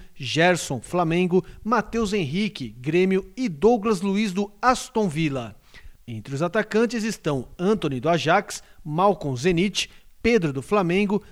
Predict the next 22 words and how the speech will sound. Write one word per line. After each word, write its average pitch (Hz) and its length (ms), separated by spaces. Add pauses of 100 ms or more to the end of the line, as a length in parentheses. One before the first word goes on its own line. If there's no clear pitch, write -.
(120)
Matheus 226 540
Cunha, 208 560
Hertha 131 320
Berlim 202 500 (260)
e 277 80
Paulinho, 226 520
do 208 100
Bayer 214 400
Leverkusen. 175 960 (300)
Júlio 147 560
Wilson 127 400
dos 170 160
Santos, 170 540 (220)
professor 208 600
especialista 190 680
em 175 60
futebol 170 640
da 170 140
unesp, 156 560 (100)
campus 120 380
de 160 80
Bauru, 180 440